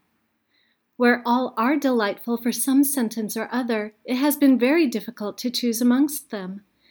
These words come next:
But this letter gives a good idea of her as a manager of the household, always, however, under her mother's supervision. Miss Mellis Smith will kindly read it.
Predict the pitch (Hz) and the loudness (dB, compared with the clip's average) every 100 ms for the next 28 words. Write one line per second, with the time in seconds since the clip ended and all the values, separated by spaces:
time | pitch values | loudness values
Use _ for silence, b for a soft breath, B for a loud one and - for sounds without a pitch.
0 | b - 269 277 339 339 262 233 196 202 | b -4 -4 0 -2 -2 -4 -4 -4 -6
1 | 208 226 208 214 214 254 285 285 254 202 | -6 -8 -6 -8 -4 -4 -2 -2 -2 -6
2 | 185 202 - 214 196 196 - 226 226 233 | -6 -10 -14 -12 -10 -10 -10 -8 -2 0
3 | 226 240 262 277 269 285 254 190 175 - | 0 0 0 0 -2 -2 -6 -8 -10 -10
4 | 196 185 - b b b b _ 269 302 | -12 -12 -14 b b b b _ 0 2
5 | 254 185 180 214 196 190 208 - 220 214 | 0 -2 -6 -6 -6 -4 -6 -6 -6 -4
6 | 220 247 240 240 214 185 - 208 185 208 | -4 0 0 0 -2 -6 -8 -10 -8 -6
7 | 214 208 202 185 190 _ _ _ _ b | -6 -6 -8 -12 -16 _ _ _ _ b
8 | b b - 247 233 - 220 214 247 277 | b b 0 2 2 0 0 0 0 -2
9 | - _ - 226 185 175 - 226 226 226 | -6 _ -8 -6 -6 -6 -4 -2 -2 -2
10 | 240 214 185 185 175 214 185 180 185 | -6 -4 -4 -6 -2 -4 -4 -6 -10